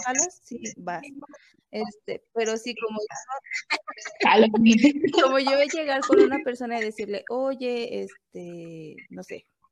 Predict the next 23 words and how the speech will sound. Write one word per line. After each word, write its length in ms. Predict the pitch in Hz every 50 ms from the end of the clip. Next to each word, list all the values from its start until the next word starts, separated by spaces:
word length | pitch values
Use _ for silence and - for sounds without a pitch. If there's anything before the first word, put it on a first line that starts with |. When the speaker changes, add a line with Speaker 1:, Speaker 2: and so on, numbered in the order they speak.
| _ _ _ _ _ _ -
Speaker 1:
dame 220 | 190 196 220 226
tu 120 | 226 202
número, 420 | 185 180 180 190 208 202 196 196 190
X 360 | - - 190 190 _ _ -
cosa", 280 | - 220 214 - - -
a 40 | 220
mí 100 | 220 220
se 100 | - 240
me 120 | 240 233
complica 460 | - 220 208 208 214 208 - 220 214
mucho, 420 | 214 208 208 202 _ - 190 - _ _ _ _
pero, 1040 | - 208 202 - 190 190 190 190 190 185 185 185 185 180 185 180 180 180 180 180 180 185 170 _ _ _ _ -
pues, 140 | - 320 294
yo 120 | 294 277
creo 140 | 277 277 277
que 80 | - 277
en 80 | 269
algún 240 | 262 247 247 247 247
momento 320 | 247 254 247 254 240 269
de 100 | 254 254
mi 120 | 247 247 240
vida 220 | 233 233 233 240
también 640 | 233 - 240 226 214 202 208 208 208 202 202 _